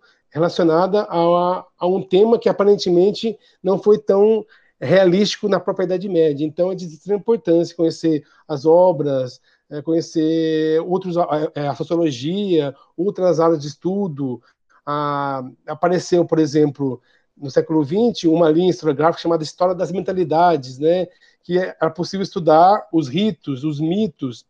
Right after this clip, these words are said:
Ah, o Jean Delumeau, que também é um outro historiador, é, medieva-, medieval, né?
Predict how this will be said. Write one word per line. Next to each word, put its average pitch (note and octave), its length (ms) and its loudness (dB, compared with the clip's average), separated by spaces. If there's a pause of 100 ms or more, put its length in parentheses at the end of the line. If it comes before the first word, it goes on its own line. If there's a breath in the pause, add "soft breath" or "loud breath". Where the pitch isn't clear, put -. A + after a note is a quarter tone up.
Ah, C#3+ 180 -10
o D3+ 220 0
Jean F#3 200 2
Delumeau, E3+ 420 2
que F3 60 -16
também D#3+ 380 4
é D#3+ 120 0
um D3 40 4
outro E3 160 2
historiador, D#3 600 0 (480)
é, A#2+ 560 -10
medieva-, C#3+ 420 -2
medieval, D3 640 2
né? F3 320 0